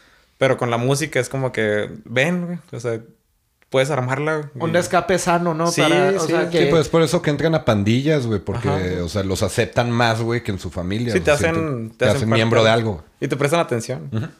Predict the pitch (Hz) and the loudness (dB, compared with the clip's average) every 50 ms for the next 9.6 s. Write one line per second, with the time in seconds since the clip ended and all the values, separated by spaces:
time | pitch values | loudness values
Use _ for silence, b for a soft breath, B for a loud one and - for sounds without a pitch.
0 | _ _ _ _ _ _ _ 127 120 117 - - 127 120 - 131 131 147 - - | _ _ _ _ _ _ _ -8 -8 -6 -4 -4 -4 -4 -4 -4 -4 -4 -2 -2
1 | 127 135 131 139 156 160 156 147 135 120 - - 127 - - 131 113 104 101 - | -2 -2 -2 -2 -2 -2 0 0 -2 -2 -2 -4 -6 -6 -6 -8 -8 -6 -8 -10
2 | - _ _ _ _ _ _ _ _ 113 113 110 110 - 123 120 113 107 107 - | -16 _ _ _ _ _ _ _ _ -8 -8 -8 -8 -10 -10 -10 -10 -12 -12 -12
3 | 113 117 117 120 123 _ _ _ - 131 123 - 127 123 117 110 113 - _ _ | -12 -12 -12 -16 -18 _ _ _ -14 -14 -12 -12 -14 -12 -12 -14 -14 -16 _ _
4 | _ _ _ _ _ _ _ _ - 117 110 107 - _ _ _ _ _ _ _ | _ _ _ _ _ _ _ _ -10 -8 -8 -10 -12 _ _ _ _ _ _ _
5 | - - - _ _ _ _ _ _ _ _ _ _ _ _ B B B B B | -20 -20 -20 _ _ _ _ _ _ _ _ _ _ _ _ B B B B B
6 | B B B _ _ - 107 113 110 117 117 - - - - - - 127 120 120 | B B B _ _ 0 2 2 4 4 2 2 0 -6 -8 -2 0 2 2 4
7 | 127 131 139 143 135 139 139 135 135 123 117 113 107 107 107 104 92 71 - - | 4 2 2 2 2 4 4 6 6 6 6 6 4 4 2 0 0 -4 -2 0
8 | 107 104 98 104 110 123 131 127 123 113 - - 110 107 107 107 107 - 117 113 | 0 2 4 4 4 4 4 4 2 0 2 2 2 4 4 2 2 2 2 2
9 | 92 120 110 120 117 - - 123 127 139 165 190 | 2 2 0 0 0 2 4 4 4 4 2 0